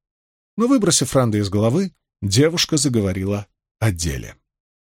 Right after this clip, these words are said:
«Не могу себе представить, чтобы чёрные сёстры проникли в Панарший дворец без ведома Аматеры. По моему разумению, они могли попасть туда в трёх случаях.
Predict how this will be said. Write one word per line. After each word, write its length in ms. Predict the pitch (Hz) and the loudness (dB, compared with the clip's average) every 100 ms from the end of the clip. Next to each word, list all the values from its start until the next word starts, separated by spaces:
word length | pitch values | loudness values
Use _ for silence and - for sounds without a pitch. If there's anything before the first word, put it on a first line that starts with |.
| _ _ _ _ _ _ _ _ _ - | _ _ _ _ _ _ _ _ _ 2
«Не 120 | 117 | 4
могу 240 | 113 127 | 4 2
себе 220 | - 139 | 0 0
представить, 500 | 131 - - 80 71 | -6 -4 -4 -4 -2
чтобы 240 | - 85 85 | -2 -2 -2
чёрные 340 | - 92 85 | -2 -2 0
сёстры 420 | - 127 - - | 0 0 -2 -4
проникли 440 | 135 123 104 - 120 | -4 -2 -2 -2 -4
в 80 | - | -2
Панарший 420 | 107 98 - 98 | -2 0 0 0
дворец 480 | 87 90 123 - - _ - | -2 -2 -2 -4 -6 _ 2
без 260 | 135 101 | 2 2
ведома 300 | 87 82 92 - | 0 -2 -2 0
Аматеры. 600 | 107 113 135 95 65 - _ _ _ - - | -2 0 0 -2 -4 -20 _ _ _ -8 4
По 80 | |
моему 280 | 123 127 131 | 6 6 6
разумению, 640 | 123 113 107 104 113 143 143 _ _ - | 4 2 2 2 0 -2 -6 _ _ 4
они 240 | 127 151 | 4 6
могли 260 | 165 156 156 | 2 0 -2
попасть 360 | 156 160 - | -2 -2 0
туда 160 | 165 156 | 0 0
в 80 | - | 0
трёх 240 | 120 110 | -2 0
случаях. 580 | - 78 - - - | -2 -2 -4 -4 -12